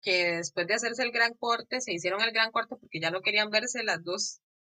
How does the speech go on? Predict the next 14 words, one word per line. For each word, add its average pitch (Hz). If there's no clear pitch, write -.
texturas, 240
pero 170
igualmente 175
no 170
se 185
sienten 175
cómodas 170
con 156
un 156
pelo 156
tan 143
corto, 254
entonces 143
se, 143